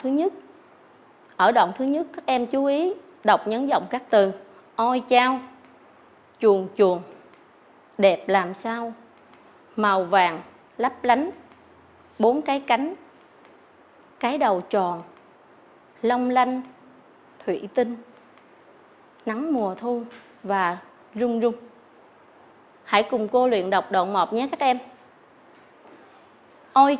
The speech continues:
chao, chú chuồn chuồn nước mới đẹp làm sao,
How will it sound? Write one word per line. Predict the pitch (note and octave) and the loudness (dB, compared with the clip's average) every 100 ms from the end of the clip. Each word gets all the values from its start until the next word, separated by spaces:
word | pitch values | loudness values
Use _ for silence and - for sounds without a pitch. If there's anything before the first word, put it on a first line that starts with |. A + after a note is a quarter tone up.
| C#4+ | 4
chao, | C#4 C4+ C4+ C4 - - - _ | 4 4 0 -4 -14 -20 -20 _
chú | C4+ C#4 G4 F#4+ | 2 4 4 6
chuồn | B3 G3 F3 | 6 6 2
chuồn | G3+ F#3 F3+ | 0 0 -2
nước | A3 D4+ - | -4 -6 -2
mới | B3 D#4+ | 0 0
đẹp | A#3 F#3+ - - | 2 2 2 0
làm | G3+ F#3 F3 | 0 0 -2
sao, | - A#3+ B3 | -8 -6 -6